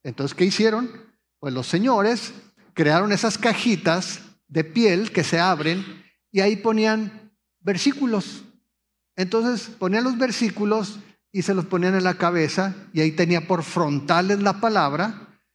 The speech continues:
y luego se la amarraban en la mano,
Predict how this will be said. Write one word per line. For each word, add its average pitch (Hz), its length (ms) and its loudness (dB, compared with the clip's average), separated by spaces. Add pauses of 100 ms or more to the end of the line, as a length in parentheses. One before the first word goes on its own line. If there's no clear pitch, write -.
(220)
y 214 100 -4
luego 208 480 2
se 190 140 0
la 185 80 4
amarraban 170 480 2
en 233 100 -2
la 240 100 2
mano, 214 640 -2